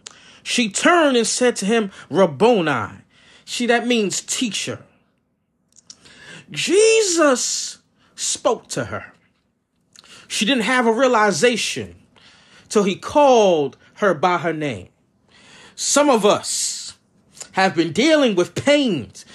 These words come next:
Some of us have been dealing with problems. Some of us have been dealing with so many things, but we stop in our tracks when God calls our name.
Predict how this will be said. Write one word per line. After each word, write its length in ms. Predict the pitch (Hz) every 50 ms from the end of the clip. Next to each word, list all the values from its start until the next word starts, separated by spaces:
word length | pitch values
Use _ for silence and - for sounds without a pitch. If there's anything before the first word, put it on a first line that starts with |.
| - - -
Some 340 | - - - - 202 214 -
of 140 | 220 185
us 400 | 175 180 135 104 - - - - - - - -
have 200 | - 208 214 180
been 180 | 170 196 180 147
dealing 480 | - 254 320 320 294 269 196 165 143 - - -
with 200 | 180 180 180 -
problems. 680 | - - 190 226 285 285 277 226 240 208 151 127 - - - - -
Some 340 | - - - 262 311 320 277
of 160 | 240 196 214
us 240 | 196 131 - - - - -
have 220 | - - - - 180
been 180 | 214 220 180
dealing 460 | 143 220 311 339 330 311 254 208 196 - - -
with 160 | 185 202 196
so 240 | - - - 277 330
many 220 | 285 254 226 214
things, 420 | 196 - - 254 277 262 208 190 - - 254 -
but 200 | - 254 262 214
we 120 | 240 226
stop 540 | 196 - - - - - 359 - - - -
in 100 | 277 262
our 180 | 247 208 202 202
tracks 680 | - - - - 294 294 240 - - - - - - - _ _ _ _ - _
when 260 | - 196 208 202 175
God 600 | 151 214 247 294 294 285 277 240 208 175 135 - - _ _ _ _ _ _ _ _ _
calls 400 | - - 294 269 254 220 190 165
our 180 | 185 180 170 165
name. 380 | 170 170 190 160 110 95 -